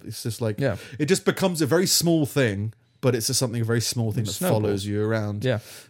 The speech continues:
Speaker 1: It's kinda gets, I mean, I've got weird, I've got, I'm not particularly, well, I'm always in two minds about my name.
Speaker 2: Mm.
Speaker 1: Uh, 'cause, like, d-, wanting to go up and do stage stuff, it's always been, like,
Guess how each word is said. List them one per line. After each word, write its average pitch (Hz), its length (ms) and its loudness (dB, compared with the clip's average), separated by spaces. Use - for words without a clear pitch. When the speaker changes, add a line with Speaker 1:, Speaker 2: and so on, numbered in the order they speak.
Speaker 1:
It's - 100 -16
kinda 110 220 -6
gets, 104 160 -6
I 139 100 -2
mean, 139 220 4
I've 131 180 2
got 131 200 2
weird, 131 360 4
I've 117 120 -4
got, 82 280 -6
I'm 123 160 -6
not - 160 -8
particularly, - 640 -8
well, 127 240 2
I'm 147 80 0
always 175 200 4
in 147 140 2
two 170 300 2
minds 147 280 6
about 123 180 4
my 123 260 4
name. 90 340 -4
Speaker 2:
Mm. 113 400 2
Speaker 1:
Uh, 117 60 -10
'cause, 123 140 -6
like, 110 220 0
d-, 127 80 -8
wanting 117 280 0
to 117 100 -4
go 113 200 0
up 110 140 0
and 110 80 -4
do 107 100 -4
stage 110 460 0
stuff, - 460 -8
it's 117 180 -8
always 110 200 0
been, 110 240 -4
like, 101 400 -6